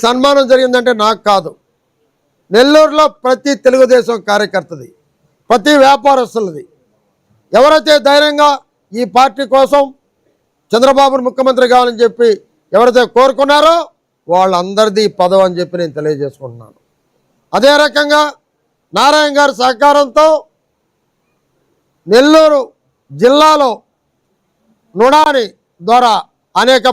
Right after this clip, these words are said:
పార్కులు అనేక రోడ్లు, ఒక ఏ ఊరికి ఆ ఊరు, I love కావలి, I love కోవూరు, I love ఉదయగిరి, I love రాపూరు, ఇట్లా ఎట్లా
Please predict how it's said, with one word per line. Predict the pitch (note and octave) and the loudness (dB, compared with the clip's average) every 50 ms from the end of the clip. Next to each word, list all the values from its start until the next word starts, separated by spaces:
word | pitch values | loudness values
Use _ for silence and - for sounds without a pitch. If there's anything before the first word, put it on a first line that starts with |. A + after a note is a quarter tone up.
| F3+ G#3+ | -2 0
పార్కులు | B3+ C4+ C4+ C4 - C#4+ D4 D4 D4+ C#4 - _ _ _ _ _ _ _ _ - | 0 0 0 0 -2 0 0 0 0 0 -6 _ _ _ _ _ _ _ _ -4
అనేక | F3+ G#3+ B3 C4 C4 - B3+ B3+ B3 | -2 0 2 2 2 2 0 0 2
రోడ్లు, | B3+ C4 C#4 B3+ A3 D4 D4+ D4+ D4 C#4 - _ _ _ _ _ _ _ _ _ _ - | 2 2 0 0 0 0 0 0 0 -2 -6 _ _ _ _ _ _ _ _ _ _ -6
ఒక | G3 A3 G#3 A#3 B3+ A#3 G3 - _ _ _ _ _ _ _ _ _ _ _ _ _ _ _ _ _ _ _ - | -6 -4 -2 0 -2 -2 -2 -6 _ _ _ _ _ _ _ _ _ _ _ _ _ _ _ _ _ _ _ -4
ఏ | F#3 A3 B3+ C#4+ D4+ D4+ | 0 2 4 4 2 2
ఊరికి | D#4 D#4 D#4 D4+ A3 C4+ | 0 0 -2 -2 -2 0
ఆ | C#4+ C#4+ C#4 C#4 C4+ | 2 2 2 2 2
ఊరు, | C4 B3 A3 G3 F#3 _ _ _ _ _ _ _ - | 0 0 -2 -4 -8 _ _ _ _ _ _ _ -4
I | G#3+ A#3 | -2 0
love | B3 B3+ B3+ B3+ B3+ B3 | 2 2 2 2 0 -2
కావలి, | - A#3 A#3 A#3 A3+ A3 G3+ F3+ - _ _ _ _ _ _ _ _ _ _ - | -2 -2 0 0 0 -2 -6 -8 -12 _ _ _ _ _ _ _ _ _ _ -4
I | - G3+ A#3 B3+ | -2 0 2 2
love | B3+ C4 C4 C4 B3 B3+ | 2 2 2 0 0 -2
కోవూరు, | - A#3 B3 B3 A#3+ A#3+ A#3 G#3 F#3 - _ _ _ _ _ _ _ _ _ _ - | -2 0 2 2 2 2 0 -2 -4 -10 _ _ _ _ _ _ _ _ _ _ -4
I | F#3+ A3 B3 B3 | -2 2 2 2
love | B3+ C4 C4+ C4+ C4 B3 G#3+ - _ _ _ _ _ _ _ - | 2 2 2 2 2 0 -2 -8 _ _ _ _ _ _ _ -6
ఉదయగిరి, | G3 A3+ C4 C4+ C4 G#3+ A3+ A#3+ G#3+ F#3 - _ _ _ _ _ _ _ _ _ _ _ _ _ _ _ _ _ _ _ _ _ _ _ _ _ _ _ _ _ _ _ _ _ _ _ - | -2 0 2 2 0 2 0 -2 -2 -2 -8 _ _ _ _ _ _ _ _ _ _ _ _ _ _ _ _ _ _ _ _ _ _ _ _ _ _ _ _ _ _ _ _ _ _ _ -4
I | - G#3+ A#3+ | -2 0 2
love | B3 B3+ C4 C4+ C4+ B3+ G#3 A3 | 2 2 2 2 0 0 0 0
రాపూరు, | A#3+ C4 B3 G3+ C#4 C4 A3+ G#3+ - _ _ _ _ _ _ _ _ - | 0 0 0 0 0 0 0 0 -6 _ _ _ _ _ _ _ _ -18
ఇట్లా | G3 F#3 B3+ C#4 C4+ A3 - - _ - | -10 -2 0 0 0 0 -4 -10 _ -8
ఎట్లా | F#3+ G3+ F#3+ - B3+ C4 B3+ | -8 -8 -4 0 0 2 2